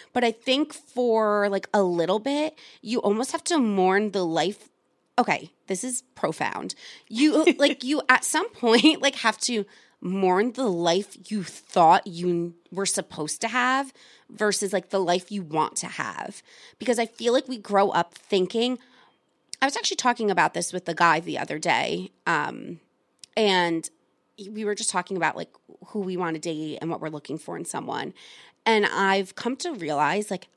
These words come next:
Speaker 1: I used to think my type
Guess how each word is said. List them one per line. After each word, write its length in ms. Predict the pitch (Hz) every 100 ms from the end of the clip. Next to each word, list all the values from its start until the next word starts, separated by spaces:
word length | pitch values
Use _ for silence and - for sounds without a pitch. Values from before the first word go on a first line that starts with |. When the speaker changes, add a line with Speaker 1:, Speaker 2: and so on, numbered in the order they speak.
| -
Speaker 1:
I 220 | 202 190
used 340 | 247 320 - 381
to 60 |
think 520 | 339 - 165 175 - _ _ _ -
my 340 | 180 175 165 -
type 640 | - - 135 156 - _